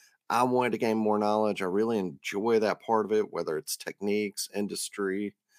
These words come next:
uh, whatever it is. I, I just really enjoy learning, uh, about fishing and,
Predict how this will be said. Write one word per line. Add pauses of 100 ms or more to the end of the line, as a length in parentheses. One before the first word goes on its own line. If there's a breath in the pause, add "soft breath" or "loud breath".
(380 soft breath)
uh,
whatever
it
is.
I,
I
just (400)
really
enjoy
learning, (260)
uh, (180)
about
fishing
and,